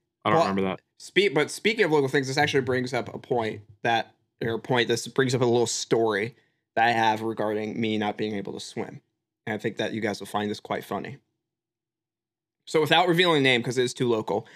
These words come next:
Speaker 2: uh, as you guys, I worked at a water park for a while.
Speaker 1: Mm-hmm.
Speaker 2: And my job was to issue new season passes. That was my job. I was in a, I was literally in an office. It was air conditioned and everything. I was just sitting at a computer. I did it for, like, five, six hours a day.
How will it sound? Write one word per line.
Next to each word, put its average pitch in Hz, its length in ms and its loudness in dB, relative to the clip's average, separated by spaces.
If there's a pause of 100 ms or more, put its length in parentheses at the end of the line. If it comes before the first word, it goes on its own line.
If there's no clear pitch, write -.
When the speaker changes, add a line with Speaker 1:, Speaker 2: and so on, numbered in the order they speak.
(320)
Speaker 2:
uh, 117 180 2
as 127 160 2
you 127 40 0
guys, 120 200 2
I 123 100 2
worked 123 200 0
at 117 120 0
a 107 40 0
water 107 340 0
park - 280 -6
for 110 120 -2
a 101 60 0
while. 104 400 -2 (500)
Speaker 1:
Mm-hmm. 104 260 -4 (500)
Speaker 2:
And 127 180 4
my 139 240 6
job 127 360 4
was 127 140 2
to 135 120 0
issue 127 240 0
new 120 220 0
season 117 340 -4
passes. 98 420 2
That 117 80 -2
was 110 120 -2
my 113 160 0
job. 117 300 2
I 117 40 4
was 117 120 -2
in 117 80 0
a, 104 280 -2
I 113 40 4
was 110 200 -2
literally 151 420 2
in 160 120 4
an 160 100 4
office. 117 460 0
It 117 100 2
was 104 100 0
air 117 200 2
conditioned 139 420 0
and 131 80 2
everything. 117 360 0
I 104 40 -4
was 110 100 -4
just - 140 -10
sitting 123 200 2
at 123 60 4
a 123 60 2
computer. 117 400 -2
I 104 40 0
did 107 160 0
it - 60 -2
for, 110 80 -4
like, 107 160 -4
five, 110 240 0
six 110 160 -4
hours 107 240 0
a 110 60 -10
day. - 180 -6